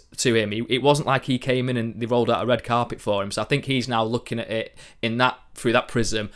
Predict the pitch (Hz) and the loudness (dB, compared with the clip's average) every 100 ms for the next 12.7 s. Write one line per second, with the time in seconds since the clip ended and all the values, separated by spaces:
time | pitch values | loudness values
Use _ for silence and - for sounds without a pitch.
0 | - - - - 117 - 123 - 107 120 | -20 -20 -20 -10 -8 -2 -2 -2 -2 -2
1 | 113 - 110 113 110 113 113 110 110 - | -2 -2 -4 -4 -4 -4 -4 -4 -4 -6
2 | 107 104 131 110 101 107 110 110 107 110 | -6 -4 -2 0 -2 -6 -6 -6 -6 -8
3 | 95 110 104 107 110 110 107 110 104 - | -6 -6 -4 -4 0 -2 -2 -6 -6 -4
4 | 107 101 - 131 - 107 101 104 101 - | -4 -4 -2 -4 -4 -8 -2 -4 -4 -16
5 | - 104 101 - - 123 113 107 104 110 | -12 -6 -6 -8 -12 -6 0 0 0 -4
6 | 107 107 104 110 107 107 101 - 101 110 | -4 -6 -4 -4 -4 -4 -6 -8 -4 -4
7 | - 107 95 104 104 107 117 107 - - | -4 -10 -8 -8 -6 -4 -2 -4 -6 -20
8 | - 113 107 - 101 101 - 113 - 117 | -6 -4 -2 -2 -2 -2 -2 -2 0 -2
9 | - 123 117 107 107 104 - - - 113 | -2 -2 -2 0 -2 -2 -12 -20 -16 -14
10 | - 117 104 131 131 120 92 101 101 - | -8 -4 0 2 2 0 -2 -4 -4 -12
11 | - - 120 107 - 107 107 - - 107 | -20 -4 -4 -2 -2 -2 -2 -2 -2 -2
12 | 104 - - - 113 107 | -4 -8 -20 -14 -6 -6